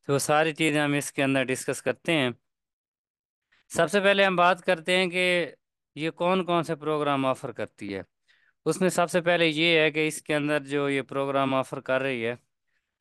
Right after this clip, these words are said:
उसके अंदर जो अंडर ग्रेजुएट के प्रोग्राम हैं,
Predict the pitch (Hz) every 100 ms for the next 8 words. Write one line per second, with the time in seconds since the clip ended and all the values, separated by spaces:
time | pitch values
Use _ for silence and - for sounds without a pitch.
0 | _ 135 135 - 143 139 135 127 135 127
1 | 120 131 127 131 120 123 123 127 127 -
2 | 127 117 117 117 117 120 120 117 113